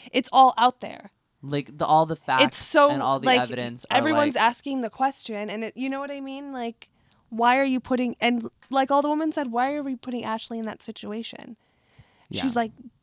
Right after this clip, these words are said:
Speaker 1: "People, I'm getting paid for this. I don't give a shit."
Speaker 2: Well, I thought that was interesting when they were like, they were like, "Well, now it's all on you. Like, that's why we're mad is 'cause Michael ruined you. Like,
Speaker 1: Mm-hmm.
Speaker 2: it's your job.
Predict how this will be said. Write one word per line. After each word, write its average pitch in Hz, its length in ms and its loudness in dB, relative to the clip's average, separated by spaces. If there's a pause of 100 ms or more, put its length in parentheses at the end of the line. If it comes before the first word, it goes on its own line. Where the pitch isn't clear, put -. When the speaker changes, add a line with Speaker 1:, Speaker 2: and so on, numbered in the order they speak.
(360)
Speaker 1:
"People, 240 280 -6
I'm 220 160 -4
getting 285 220 -2
paid 240 280 -12
for 214 120 -14
this. 208 260 -10
I 233 60 -8
don't 262 240 -6
give 233 200 -10
a 220 40 -12
shit." - 440 -12 (120)
Speaker 2:
Well, 151 120 4
I 160 160 2
thought 220 180 0
that 202 100 2
was 170 120 -2
interesting 165 420 -8
when 143 80 -6
they 143 60 -4
were 139 100 -4
like, 123 320 -4 (460)
they 143 180 -2
were 139 100 2
like, 131 200 -4
"Well, 135 240 0
now 135 220 -2
it's 131 120 -6
all 135 180 0
on 123 160 -4
you. 131 200 -6
Like, 110 300 -6 (100)
that's 123 240 -4
why 127 140 -4
we're 117 120 -6
mad 117 280 -4
is 107 160 -10
'cause 117 180 -16
Michael 117 300 -8
ruined 113 400 -6
you. 113 260 -2
Like, 98 240 -8
Speaker 1:
Mm-hmm. 233 340 -6
Speaker 2:
it's 123 160 -10
your 123 260 -2
job. 101 440 0